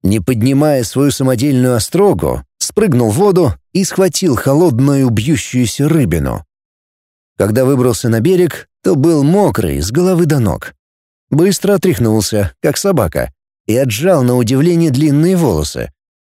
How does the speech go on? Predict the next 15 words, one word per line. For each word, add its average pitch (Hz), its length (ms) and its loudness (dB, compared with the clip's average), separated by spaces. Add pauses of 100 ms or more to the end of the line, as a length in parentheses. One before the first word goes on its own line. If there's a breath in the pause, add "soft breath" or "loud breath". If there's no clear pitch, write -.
(140)
что - 220 -2
меня 165 380 2
изрядно 185 500 0
озадачило. 127 760 -2 (640)
Ещё 104 380 -2
несколько 151 460 0
часов 147 360 -4
назад 107 480 -2 (320)
я 104 160 -2
вроде 117 300 0
был 113 340 0
подстрижен 101 840 -4
почти 107 340 -4
под 180 240 0
ноль. 73 280 -2